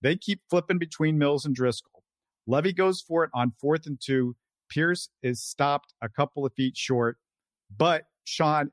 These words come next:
in this situation, and then at the end of the game, I don't care if they go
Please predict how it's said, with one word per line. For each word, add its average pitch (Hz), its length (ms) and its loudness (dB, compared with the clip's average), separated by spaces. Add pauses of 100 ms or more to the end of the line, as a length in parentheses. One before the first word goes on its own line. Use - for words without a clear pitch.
(320)
in 113 180 -4
this 143 220 0
situation, 185 880 -2 (360)
and 127 180 2
then 151 260 2
at 123 140 -4
the 110 160 -2
end 135 100 0
of 180 80 0
the 185 60 -2
game, 143 500 -2 (600)
I 180 100 0
don't 220 220 2 (260)
care 180 340 0
if 123 180 -2
they 117 120 2
go 101 260 -2